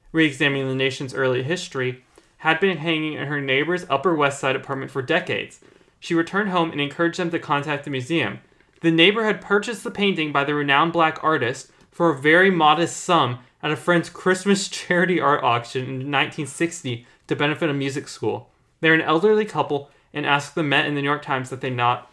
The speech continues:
be identified to protect their privacy. They are not art collectors. They had only become aware of the painting, um,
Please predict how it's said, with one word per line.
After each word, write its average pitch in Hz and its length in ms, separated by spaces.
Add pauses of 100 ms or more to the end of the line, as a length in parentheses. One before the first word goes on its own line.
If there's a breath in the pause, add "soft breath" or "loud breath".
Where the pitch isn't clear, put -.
be 135 320
identified 117 480
to - 60
protect 117 240
their 117 80
privacy. 113 520 (320 soft breath)
They 160 100
are 160 120
not 156 240
art 143 200
collectors. 131 380
They 147 80
had 143 100
only 143 180
become 165 200
aware 165 180
of 160 60
the 143 60
painting, 139 480 (760 soft breath)
um, 131 440